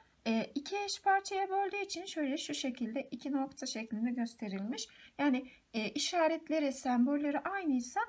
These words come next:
açıortay olduğu anlamına da gelebilir. E, ilk örneğimizde A B C açısının açıortayı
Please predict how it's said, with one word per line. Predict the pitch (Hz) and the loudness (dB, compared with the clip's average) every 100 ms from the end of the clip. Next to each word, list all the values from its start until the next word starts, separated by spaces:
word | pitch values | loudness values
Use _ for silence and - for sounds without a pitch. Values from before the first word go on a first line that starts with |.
| - - | -6 -10
açıortay | 392 - 330 269 247 220 | -8 0 0 2 0 0
olduğu | 190 190 | 0 -2
anlamına | 220 226 208 208 220 - | -2 -2 -2 -2 -4 -4
da | 480 480 | -4 0
gelebilir. | 262 277 - 202 220 - - - - - _ - | 2 2 0 0 -2 -4 -12 -20 -20 -20 _ 0
E, | 220 190 | 0 2
ilk | 381 440 440 440 | -4 -6 -2 -2
örneğimizde | 415 415 415 403 392 415 - _ _ _ _ _ | -2 -4 -6 -4 -2 -2 -6 _ _ _ _ _
A | 330 403 415 415 | 0 4 4 4
B | 392 381 | 2 2
C | - 403 415 | -2 -2 0
açısının | - 339 302 277 262 | 0 -2 -4 -2 -2
açıortayı | 392 - 349 302 294 508 | -2 0 2 2 0 -2